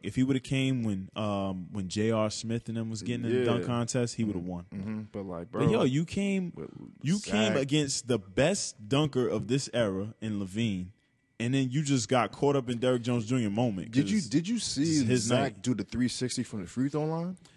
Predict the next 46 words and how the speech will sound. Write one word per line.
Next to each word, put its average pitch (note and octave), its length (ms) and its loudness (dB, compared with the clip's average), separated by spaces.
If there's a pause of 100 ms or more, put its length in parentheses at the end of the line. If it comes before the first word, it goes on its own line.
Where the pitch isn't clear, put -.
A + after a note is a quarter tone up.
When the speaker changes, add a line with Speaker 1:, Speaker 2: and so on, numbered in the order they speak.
(120)
Speaker 1:
Zach D3+ 420 6
is, C#3 400 4
Zach C#3 380 2
is B2 480 2
in C3+ 200 2
the B2+ 80 4
same C3+ 500 4
class B2+ 520 4
as G#2 320 2
Jordan, A#2+ 500 4
Vince, A2+ 640 0
Speaker 2:
Dunk-wise, B2+ 420 2 (360)
Speaker 1:
Dominique. A2 220 4
Speaker 2:
yeah. F#2 180 -2 (240)
Speaker 1:
Them C#3 240 0
dudes, D#3+ 360 6
he's D3 200 -2
in C3 80 -4
the A2+ 60 -4
same A#2 340 -2
Speaker 2:
Like, G2+ 80 -6
Speaker 1:
class, G#2 320 0
dog. G2+ 300 -4 (220)
He's D#3+ 260 0
unbelievable. A#2 760 2
Speaker 2:
I've A2 200 -6
never G#2 320 -4
seen F2+ 300 -10
that. D#2 200 -14
I, F#2 80 -10
he - 340 -2
truly, C#3 560 4
Speaker 1:
It's F#2+ 160 2
so F#2+ 220 -2
effortless. C3 520 0
Speaker 2:
he G#3 100 2
truly C#3+ 420 2
did A2 160 -2
a G#2+ 60 -2
three G#2+ 180 -2
sixty F#2+ 220 -8
from F2+ 120 -12
the F2+ 60 -8
free G2 160 -4
throw F2+ 140 -8
line. F2 300 -14